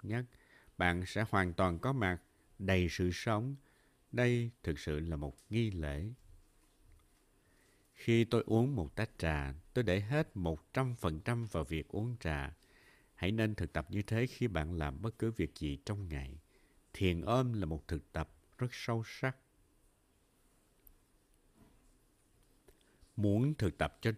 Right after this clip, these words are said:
đúng thì phải hoàn toàn có mặt. Rồi bạn dang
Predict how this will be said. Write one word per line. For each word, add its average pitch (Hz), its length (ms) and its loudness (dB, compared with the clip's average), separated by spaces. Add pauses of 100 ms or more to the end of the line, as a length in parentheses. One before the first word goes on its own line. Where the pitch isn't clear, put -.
đúng 110 280 0 (460)
thì 95 320 4
phải 107 320 0
hoàn 92 320 2
toàn 85 360 4 (120)
có 127 180 2
mặt. 87 300 -4 (1300)
Rồi 92 520 6 (280)
bạn 101 220 0
dang 131 240 2